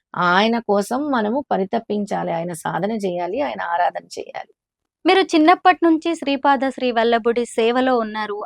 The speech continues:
Speaker 2: ఆయన స్మరణలో ఉన్నారు కదా, మీకేమైనా నిదర్శనాలు కనిపించాయా?
Speaker 1: చాలా నిదర్శనాలు కనబడ్డాయి. నేను శ్రీపాద శ్రీవల్లభ స్వామి కంటే ముందు షిరిడీ సాయినాథుడినే నేను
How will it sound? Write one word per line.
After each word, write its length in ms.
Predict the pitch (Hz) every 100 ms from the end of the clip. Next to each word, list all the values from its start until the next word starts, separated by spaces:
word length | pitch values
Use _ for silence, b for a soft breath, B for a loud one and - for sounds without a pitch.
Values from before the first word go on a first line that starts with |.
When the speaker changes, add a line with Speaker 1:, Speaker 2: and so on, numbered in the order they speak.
| 208
Speaker 2:
ఆయన 200 | 220 220
స్మరణలో 640 | - 220 269 294 302 285
ఉన్నారు 320 | 226 220 202
కదా, 260 | 196 196 285 B B -
మీకేమైనా 480 | 349 381 381 381 359
నిదర్శనాలు 600 | 320 262 320 302 294 269
కనిపించాయా? 640 | 247 247 254 254 254 285 - -
Speaker 1:
చాలా 200 | 202 226
నిదర్శనాలు 580 | 254 214 202 - 196 196
కనబడ్డాయి. 560 | 190 160 151 151 151 -
నేను 340 | 185 190 226
శ్రీపాద 480 | 254 196 196 190 226
శ్రీవల్లభ 440 | 220 202 196 196 190
స్వామి 380 | - 185 185
కంటే 280 | 180 180 175
ముందు 440 | 175 156 208 294 285 _ _ _
షిరిడీ 320 | - 214 247
సాయినాథుడినే 720 | 262 214 202 190 185 185 185
నేను 300 | 220 185 165